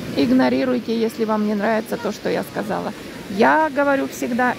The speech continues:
именно то, что считаю нужным сказать.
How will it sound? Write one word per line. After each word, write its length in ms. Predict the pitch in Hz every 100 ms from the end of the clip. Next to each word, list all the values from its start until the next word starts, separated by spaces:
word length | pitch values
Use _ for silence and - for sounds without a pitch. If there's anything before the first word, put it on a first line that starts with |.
| -
именно 480 | 240 240 226 233
то, 380 | 226 247 277 311 - - - - - - -
что 240 | - 339
считаю 500 | 330 302 233 294 285
нужным 420 | 269 269 262 240 233
сказать. 420 | - 226 208